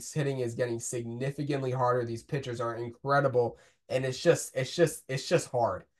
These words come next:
I mean, you gotta hit so many home runs, get walked a ton. You just have to be the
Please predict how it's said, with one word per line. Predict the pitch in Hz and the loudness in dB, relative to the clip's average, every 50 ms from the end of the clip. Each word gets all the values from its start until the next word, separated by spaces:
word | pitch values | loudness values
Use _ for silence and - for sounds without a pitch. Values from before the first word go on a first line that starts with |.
| _ _ _ _ | _ _ _ _
I | - 139 143 | 4 6 6
mean, | 156 147 156 | 6 4 4
you | 170 180 | 2 4
gotta | 165 - 156 - - - | 6 8 8 8 8 6
hit | - 135 123 - | 2 -2 -6 -8
so | - - - - - - 139 135 135 | -8 -10 -10 -2 4 6 8 8 8
many | 131 127 123 | 6 2 -2
home | 120 131 123 117 113 113 | 0 0 0 0 0 -2
runs, | 110 104 107 110 - | -4 -4 -4 -6 -4
get | - 139 143 139 - | -2 -2 -2 -2 -4
walked | - 127 120 117 123 139 147 143 135 139 - - - _ | -8 -10 -8 -4 0 6 6 6 6 6 2 -8 -12 _
a | - 127 123 117 - _ | -4 -4 -2 -4 -6 _
ton. | - - - - 143 135 120 113 110 - _ - _ _ | -14 -12 -2 2 4 4 4 2 -2 -8 _ -20 _ _
You | - 156 180 202 | -2 0 0 0
just | 185 208 - 214 | 0 0 4 4
have | 196 180 | 4 4
to | 160 170 | 4 2
be | 165 170 160 | 2 2 0
the | 135 156 160 | 0 -2 -2